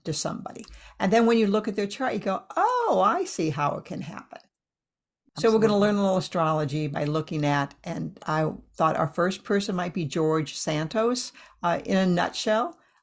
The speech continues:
Speaker 1: Uh, he, he was elected a congressman from New York, was elected this past November, and almost instantaneously from being elected,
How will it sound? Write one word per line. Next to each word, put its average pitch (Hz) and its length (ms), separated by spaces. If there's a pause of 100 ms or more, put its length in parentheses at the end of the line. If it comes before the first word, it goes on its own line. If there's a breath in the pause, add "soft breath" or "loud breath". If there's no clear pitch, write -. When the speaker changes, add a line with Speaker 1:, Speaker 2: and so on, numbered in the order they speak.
Speaker 1:
Uh, 156 260
he, 160 320
he 170 200
was 147 140
elected 170 640
a 185 60
congressman 196 720
from 175 160
New 165 100
York, 190 420
was 160 140
elected 156 380
this 160 140
past 151 300
November, 190 540 (300 loud breath)
and 202 100
almost 302 400
instantaneously 185 1120
from 147 220
being 151 180
elected, 175 480